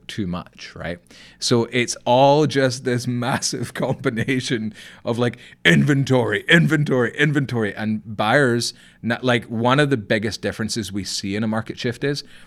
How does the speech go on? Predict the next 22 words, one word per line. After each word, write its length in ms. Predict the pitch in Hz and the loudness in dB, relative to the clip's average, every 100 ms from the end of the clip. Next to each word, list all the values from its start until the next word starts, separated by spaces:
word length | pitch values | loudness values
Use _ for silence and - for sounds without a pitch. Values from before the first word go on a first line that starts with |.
| - - - | -20 -12 -6
expectations 840 | 117 - 117 104 - 92 120 113 | -6 -4 -4 -4 -6 -6 -6 -8
between 320 | - - 110 | -8 -6 -4
buyers 360 | 95 95 98 95 | -4 -4 -4 -4
and 100 | 92 | -6
sellers 380 | 90 95 110 98 | -4 -2 -4 -4
gets 420 | 98 85 - - _ - _ | -6 -8 -8 -12 _ -20 _
really, 420 | - 85 101 104 98 | -10 -4 0 0 0
really 260 | 95 90 | -2 -2
wide. 340 | 82 76 67 - - - - | -4 -6 -8 -16 -20 -20 -10
The 120 | 104 | -6
sellers 640 | - - 95 123 160 156 - | -2 0 0 2 2 0 -6
still 500 | - - - 110 113 | -6 -6 -2 -2 0
want 320 | 107 107 95 - - _ - | 0 0 -2 -10 -20 _ -12
the 80 | 92 | -10
price 340 | - 101 98 | -4 -4 -4
from 260 | - 90 82 | -6 -6 -4
last 360 | 78 104 - | -4 -6 -4
month, 340 | 123 175 - - _ - - _ - | -4 -4 -6 -14 _ -20 -20 _ -8
and 220 | 98 95 | -4 -4
the 60 | |
buyers 640 | 90 - 98 101 107 104 - | -6 -2 0 2 0 -2 -4
want 320 | 95 95 | -4 -4